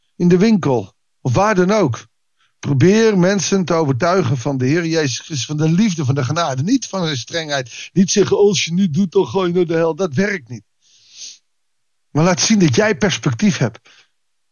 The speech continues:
En dat het perspectief iets is wat je uit mag dragen.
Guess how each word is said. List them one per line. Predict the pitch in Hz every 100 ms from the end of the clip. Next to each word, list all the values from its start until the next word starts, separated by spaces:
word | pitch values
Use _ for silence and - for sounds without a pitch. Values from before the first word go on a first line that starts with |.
| _
En | 131
dat | 135
het | 117
perspectief | 113 180 - 139 113 208 160
iets | 175 117
is | 175 131 - - - - _
wat | 135 123
je | -
uit | 170 165
mag | 156 123
dragen. | - 113 107 - 110